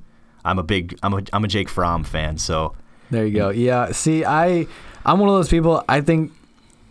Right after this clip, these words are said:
Speaker 2: I, I don't want it to happen, but I, I, I feel like Alabama's gonna go into Georgia and they're gonna roll Tide and they're gonna roll over 'em.
Speaker 1: Mm.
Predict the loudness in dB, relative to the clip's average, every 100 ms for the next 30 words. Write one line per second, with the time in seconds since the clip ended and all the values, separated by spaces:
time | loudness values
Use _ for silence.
0 | -2 0 2 0 2 2 0 -4 -4 0
1 | 0 0 0 2 2 2 2 0 2 2
2 | 2 0 0 0 0 0 0 0 2 2
3 | 2 2 2 2 2 2 0 0 -2 -2
4 | -2 -6 _ _ -2 0 2 2 0 2
5 | 2 0 0 0 0 -2 -2 -2 -2 0
6 | 0 0 0 0 0 0 0 0 0 0
7 | -2 -2 -4 -8 -20 -20 -20 -20 -16 -12
8 | -10 -12